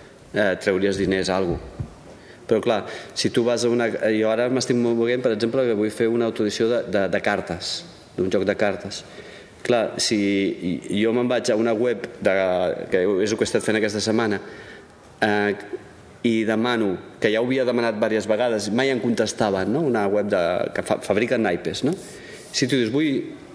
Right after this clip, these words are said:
cent baralles", és que no et contesten. I, en canvi, aquesta setmana vaig dir, a veure, si dic, a veure què dic, dic, "Vull quinze mil", i em van contestar al cap de vint minuts. Perquè, llavors, si tu et compres,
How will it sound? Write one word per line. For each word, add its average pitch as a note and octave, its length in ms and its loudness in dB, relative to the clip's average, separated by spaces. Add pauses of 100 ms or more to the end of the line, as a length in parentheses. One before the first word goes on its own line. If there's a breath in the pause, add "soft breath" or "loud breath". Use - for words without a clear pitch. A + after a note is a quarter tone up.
(300)
cent B2 240 2
baralles", C3+ 520 0
és - 80 0
que - 80 2
no - 60 2
et - 60 -4
contesten. E2 420 0 (1040 loud breath)
I, - 60 2
en G#2 60 2
canvi, C3 240 0
aquesta C#3+ 220 0
setmana D#3+ 320 0
vaig D#3 140 0 (180)
dir, A#2 300 2 (640 loud breath)
a G2 120 2
veure, G#2 520 0
si - 180 2
dic, A2 400 0 (600)
a G#2+ 60 2
veure A#2 160 2
què G#2 80 2
dic, E2 180 0
dic, G#2+ 220 -2 (100)
"Vull B2+ 220 2
quinze C3+ 300 2
mil", G#2+ 260 2 (600)
i A#2 60 4
em G#2+ 80 4
van A2+ 140 2
contestar C3+ 760 0
al A#2+ 220 0
cap G#2 180 2
de B2+ 200 2
vint G#2 160 0
minuts. - 480 -4 (580)
Perquè, G2+ 560 4
llavors, G#2 200 2
si G#2 260 -2
tu B2 180 2
et A#2+ 80 -4
compres, A2+ 440 0